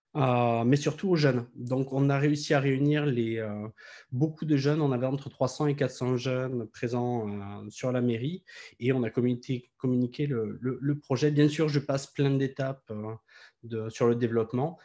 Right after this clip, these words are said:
Et en deux mille dix-neuf, l'inauguration. Maintenant, si j'en viens à la structure en elle-même,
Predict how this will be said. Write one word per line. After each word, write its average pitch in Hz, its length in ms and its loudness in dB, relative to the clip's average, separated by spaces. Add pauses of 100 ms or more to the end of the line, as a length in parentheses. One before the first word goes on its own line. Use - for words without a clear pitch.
(140)
Et 127 80 2
en 131 60 6
deux 127 100 4
mille 123 160 2
dix-neuf, 131 380 -4
l'inauguration. 139 680 -2 (440)
Maintenant, 185 360 6
si 190 220 -4
j'en 156 140 2
viens 180 500 4
à 143 80 -2
la 143 100 4
structure 180 480 -2
en 151 100 4
elle-même, 135 460 0